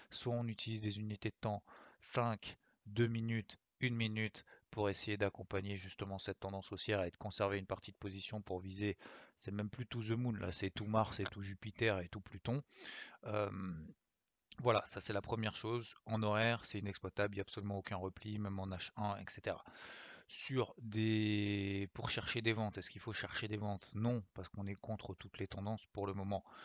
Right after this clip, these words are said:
Pour chercher des ventes, il nous faudra des indications baissières. Ces indications baissières ne pourront pas venir des unités de temps cinq minutes lorsque vous avez des tendances haussières sur toutes les unités de temps. Ça part du mensuel,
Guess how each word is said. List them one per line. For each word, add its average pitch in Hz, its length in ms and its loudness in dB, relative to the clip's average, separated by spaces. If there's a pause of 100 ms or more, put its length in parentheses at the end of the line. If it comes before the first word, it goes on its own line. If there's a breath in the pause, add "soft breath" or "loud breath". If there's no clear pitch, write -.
(240 loud breath)
Pour - 160 -2
chercher - 320 0
des 101 120 0
ventes, 117 300 0
il 110 60 -2
nous 104 80 0
faudra 104 320 0
des 98 160 0
indications 101 520 -2
baissières. 107 440 0
Ces 98 220 -4
indications 98 500 -2
baissières 104 380 -2
ne 101 80 0
pourront 104 300 -6
pas 104 160 2
venir 107 340 0
des 98 240 -4
unités 104 300 0
de - 40 -20
temps 92 140 -2
cinq 117 240 2
minutes 117 420 2 (340 loud breath)
lorsque - 220 -8
vous 104 180 -2
avez 98 160 2
des 101 140 4
tendances 107 540 -2 (160)
haussières 104 640 -2
sur - 360 -8 (480)
toutes 208 260 -2 (340)
les 113 240 2
unités 113 320 2
de - 60 -6
temps. 110 280 0 (100)
Ça - 160 -4
part 92 200 -4
du 101 140 -6
mensuel, 117 600 0